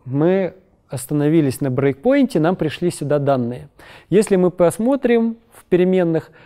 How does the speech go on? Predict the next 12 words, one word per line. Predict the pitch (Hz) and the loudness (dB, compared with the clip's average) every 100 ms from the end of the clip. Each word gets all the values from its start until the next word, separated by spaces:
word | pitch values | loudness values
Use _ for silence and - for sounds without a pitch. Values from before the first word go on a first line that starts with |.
| _ _ | _ _
вот, | 135 190 226 - | 0 2 2 -4
собственно, | 190 190 - 160 147 | -6 -6 -4 -2 -2
тот | - 175 | 0 -2
json, | 139 151 139 233 240 | 0 -2 0 0 0
который | - 131 185 175 | -2 -2 2 2
нам | 147 147 | 0 -2
пришел. | 147 143 147 120 | -4 -4 -4 -2
Видите, | 160 208 - | -2 -4 -4
начинается | 135 120 - - 156 127 127 | -6 -6 -10 -6 -2 -2 -4
с | - | -10
квадратной | - 143 147 139 135 | -2 0 2 0 -4
скобочки, | - 254 269 262 - 220 | -4 0 0 -2 -2 -4